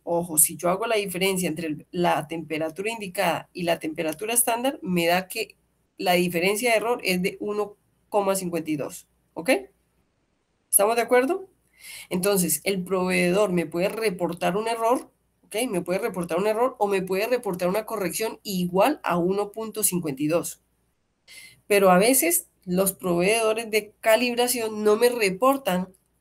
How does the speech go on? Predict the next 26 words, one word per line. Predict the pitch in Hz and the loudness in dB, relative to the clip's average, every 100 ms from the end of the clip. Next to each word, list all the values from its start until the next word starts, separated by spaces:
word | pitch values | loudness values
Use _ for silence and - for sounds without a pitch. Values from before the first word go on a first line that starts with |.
| - | -4
exactamente | 180 185 180 208 220 220 | 0 0 2 0 0 -2
el | 233 | 2
valor | 190 175 220 247 | 2 4 2 0
que | - | -4
a | 170 | 0
mí | 175 | 2
me | 180 196 | 2 2
da, | 233 180 - | 2 0 -8
el | 185 | -8
que | 175 | -6
yo | 170 156 | -6 -4
puedo | 190 196 | 0 0
estimar. | 190 165 185 170 _ _ _ - - - | 0 0 -2 -2 _ _ _ -16 -14 -10
Y | - 208 | 0 4
eso | 208 208 254 | 6 4 2
depende | 254 254 233 233 240 247 | -2 0 0 2 2 2
del | 202 180 | 2 2
instrumental | 180 180 170 175 175 214 - | 0 0 0 0 2 0 0
que | 185 | -2
muchas | 180 180 196 | 0 -2 -2
veces | 208 214 220 196 | -4 -4 -4 -6
utilice | 175 170 175 175 170 - | -8 -4 0 0 -2 -6
el | - 190 180 | -4 -4 -4
proveedor | 180 170 165 170 175 | -4 -4 0 0 0
de | 180 | -2
calibración. | 180 160 151 175 196 175 | -2 -2 -2 -2 -2 -2